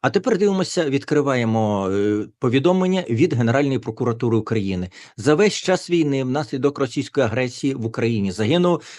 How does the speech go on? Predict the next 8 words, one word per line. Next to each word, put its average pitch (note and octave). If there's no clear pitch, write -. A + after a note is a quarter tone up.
п'ятсот B2+
там A#2
сорок D3+
з -
чимось A#2+
дітей. F#2+
Питаєте, G#2+
стоп, -